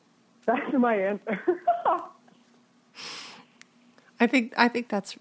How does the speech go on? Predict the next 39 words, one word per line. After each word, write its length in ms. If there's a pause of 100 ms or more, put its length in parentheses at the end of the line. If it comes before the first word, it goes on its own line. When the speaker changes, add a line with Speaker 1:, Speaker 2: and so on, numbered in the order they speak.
Speaker 2:
that's 200
helpful. 420 (100)
Yeah, 240 (220)
to 140
have, 320 (580)
have 200 (140)
somebody 360
else 180
explain 320
it, 80
'cause 140
sometimes 400
when 140
you're 120
in 140
the 60
middle 220
of 100
it, 120
especially 680 (540)
if 180 (140)
it's 180
something 320
going 240
on 200
with 180
your, 260
with 140
your 120
head, 320
right? 300 (120)
Like 160 (120)
emotions 600
or 220
Speaker 1:
Yeah. 260 (180)
Speaker 2:
cog 260
fog. 420
Speaker 1:
And 120
it's 140